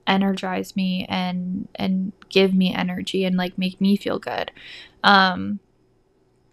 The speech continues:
and I feel like that's also <laughs> why personal development or, like, self-love or whatever, um, is,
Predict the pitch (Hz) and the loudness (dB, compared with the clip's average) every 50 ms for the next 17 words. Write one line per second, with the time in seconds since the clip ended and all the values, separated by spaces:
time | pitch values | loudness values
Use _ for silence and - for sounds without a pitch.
0 | _ _ _ _ _ - - _ - - 277 254 _ - - 220 220 220 220 214 | _ _ _ _ _ -20 -20 _ -20 -16 -16 -16 _ -4 0 2 2 4 4 4
1 | 214 214 208 - - - - - - - - 226 226 - - - 247 247 254 254 | 4 2 2 0 -4 -14 -16 -16 -14 -4 -4 -4 -4 -2 0 2 4 4 6 4
2 | 254 240 - 233 220 - - - 208 202 - 220 220 214 214 214 220 247 240 - | 2 2 -2 -6 -6 -4 -4 -4 -4 -4 -4 -4 -4 0 2 4 4 4 4 6
3 | - 247 233 - - _ - - - - - - - 262 - 269 330 330 269 254 | 4 4 4 2 -6 _ -18 -16 -14 -14 -14 -14 -14 -8 -4 0 0 4 4 4
4 | 240 - 247 262 214 - - - 466 - - - - - 302 285 254 - 254 247 | 4 2 0 -4 -4 -8 -12 -12 -12 -12 -12 -8 0 4 4 4 4 2 0 0
5 | 254 226 226 220 226 226 220 - 220 233 233 233 226 226 226 208 202 202 196 - | 0 2 2 4 4 4 4 2 -2 -2 -2 0 0 -2 -2 -2 -4 -4 -4 -4
6 | - 233 226 220 220 214 208 208 208 - - 208 208 214 214 208 208 202 208 208 | -4 -4 -4 -2 -2 -2 -2 -2 -2 -2 -4 -4 -2 -2 -2 0 -2 0 0 -2
7 | 208 208 214 - _ - - - _ - - - 214 208 208 202 196 196 196 196 | -2 -2 -4 -6 _ -20 -20 -20 _ -2 2 4 4 4 4 2 0 -2 -4 -8
8 | 202 196 196 196 - _ _ _ _ _ _ _ _ _ _ _ _ _ _ _ | -10 -12 -14 -16 -18 _ _ _ _ _ _ _ _ _ _ _ _ _ _ _
9 | _ _ _ _ _ _ _ _ - - 214 214 208 202 202 196 | _ _ _ _ _ _ _ _ -10 -8 -6 -6 -6 -6 -6 -8